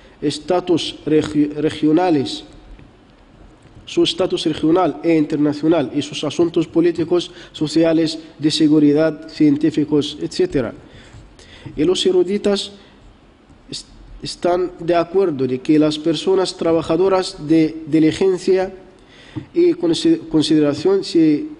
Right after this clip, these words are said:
se esfuerzan en, en área de competencia y cometen un error, tendrán una recompensa,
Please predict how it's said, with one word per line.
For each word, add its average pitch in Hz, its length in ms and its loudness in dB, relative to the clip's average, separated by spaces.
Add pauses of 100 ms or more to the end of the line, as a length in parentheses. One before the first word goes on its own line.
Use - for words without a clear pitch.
(120)
se 143 340 -4
esfuerzan 170 600 -2
en, 143 280 2
en 139 160 -2
área 165 280 2
de 143 100 -2
competencia 170 840 0
y 160 300 2
cometen 175 520 2
un 175 120 -2
error, 185 420 0 (500)
tendrán 170 480 2
una 190 180 2
recompensa, 151 680 0